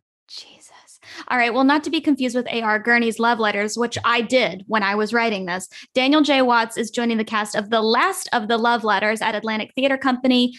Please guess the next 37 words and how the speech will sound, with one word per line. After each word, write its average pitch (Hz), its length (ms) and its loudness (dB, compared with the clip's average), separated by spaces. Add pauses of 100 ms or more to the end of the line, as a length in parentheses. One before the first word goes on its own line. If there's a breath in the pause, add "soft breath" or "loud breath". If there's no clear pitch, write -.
(120)
The 240 60 -2
Last 240 220 0
of 247 80 -2
Love, 220 300 0 (180)
uh, 190 240 -4 (120)
mm, - 180 -6 (420 loud breath)
The 262 60 2
Last 285 280 2
of 269 80 0
the 277 80 4
Love 254 220 2
Letters 233 340 0
will 233 100 -2
begin 226 340 -2
performances 226 680 0
Thursday, 262 500 2
August 208 300 -2
twenty-sixth, 240 520 -2
and 233 100 0
will 220 160 0
open 214 480 0 (240 loud breath)
September 214 480 -4
thirteenth 311 480 0
for 254 80 0
a 233 60 2
limited 277 320 4
engagement 220 600 -2
through 311 160 0
September 220 400 -4
twenty-sixth - 680 -8
off 269 220 0
Broadway 269 340 2
at 226 140 -8
the 208 80 0
Linda 208 300 -2
Gross 202 320 -6
Theater. 269 480 2